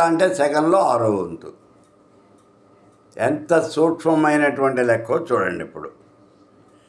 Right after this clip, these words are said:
ఇలా ఈ వచ్చినటువంటి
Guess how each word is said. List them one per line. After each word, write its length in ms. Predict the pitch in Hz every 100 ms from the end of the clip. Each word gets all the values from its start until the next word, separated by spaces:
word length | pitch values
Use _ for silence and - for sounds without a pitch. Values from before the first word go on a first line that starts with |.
| _ _ _ -
ఇలా 260 | 147 190 135 87 101 110 - _ _ _ _ _ _ _ - _ _ _ _ _ _ - - - - _ - _ - 175
ఈ 20 | 196 175
వచ్చినటువంటి 840 | 170 185 196 190 180 175 170 170